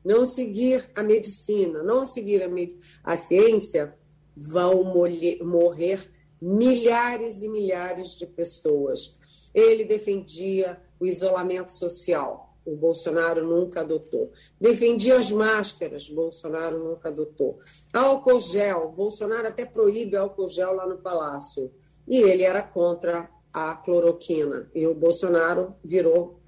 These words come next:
pro-, é, garoto propaganda da cloroquina. Então, o que que vai acontecer amanhã? O Mandetta, que se expressa muito bem, ele é um homem bem falante,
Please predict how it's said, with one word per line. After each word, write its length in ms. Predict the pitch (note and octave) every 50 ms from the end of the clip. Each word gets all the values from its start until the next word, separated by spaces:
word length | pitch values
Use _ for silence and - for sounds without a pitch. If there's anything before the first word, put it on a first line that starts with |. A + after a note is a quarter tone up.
| _
pro-, 180 | - F3 F#3 - -
é, 200 | D#3 D3+ D3 D3
garoto 440 | D3+ E3+ D#3+ D3+ E3 E3+ E3+ -
propaganda 520 | - - F3+ F3 F3+ E3+ E3+ F3 F3 E3+ E3+
da 140 | E3+ F3 E3+
cloroquina. 680 | - G3 F#3+ F#3+ G3+ G3 G3 - E3 D3 D3 C#3+ C#3+ - - - - - - - -
Então, 540 | - G#3 G#3 G#3 B3 B3+ C4 - - - - -
o 80 | C4+ B3+
que 240 | - - F#4 G4+ G4+
que 120 | - F4
vai 220 | C#4+ C#4+ D4+ D4
acontecer 500 | D4 C#4+ C#4+ C4+ B3+ B3 B3 B3+ - B3+
amanhã? 400 | A#3 A3+ A#3 G#3+ F3+ D#3 C3 - - -
O 120 | F#3+ G3
Mandetta, 760 | A3 A#3 A#3 A3+ G3 G3 G3 E3 D#3+ D3+ C#3+ - - - - _ _ _ _ _
que 140 | - A#3
se 100 | A3+ -
expressa 680 | G#3 - - - - G#3 G#3 A3 B3+ D4 C#4+ - - G3+
muito 240 | G3 F3+ F3 F3
bem, 380 | D#3+ D#3+ D#3 E3 F#3+ A#3+ C4 C#4+ - _ _ _ _ _ _ _ _ _ _ _ _ _ -
ele 360 | G3+ G3 G3+ G3+ G3 F#3+ F#3+
é 80 | F#3 F3+
um 100 | F#3 F#3
homem 560 | F#3 F#3 F#3 F#3 F#3 F#3 F#3+ F3+ F3+ F3 E3
bem 400 | D#3 D3+ C#3+ C#3+ D3+ F#3 G#3 A#3+
falante, 960 | B3+ - - F3 C3+ C#3+ D#3+ E3+ F#3 G#3+ A#3+ A3+ - - A#3+ A#3+ A3+ A3 -